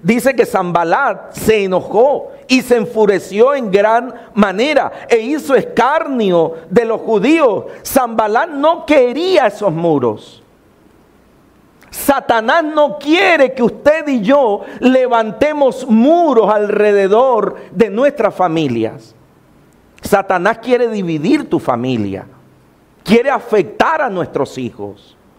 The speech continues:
Esto es un tema espiritual.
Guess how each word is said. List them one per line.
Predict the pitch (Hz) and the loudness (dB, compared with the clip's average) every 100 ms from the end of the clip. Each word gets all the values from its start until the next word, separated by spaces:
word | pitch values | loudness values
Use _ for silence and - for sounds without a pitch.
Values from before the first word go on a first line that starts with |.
| _ _ _ _ _ _ | _ _ _ _ _ _
Esto | - - 240 | -6 0 0
es | 311 | 0
un | 262 | -2
tema | 214 196 | 0 0
espiritual. | 165 170 151 139 151 190 277 - | 0 0 0 0 0 -2 -2 -10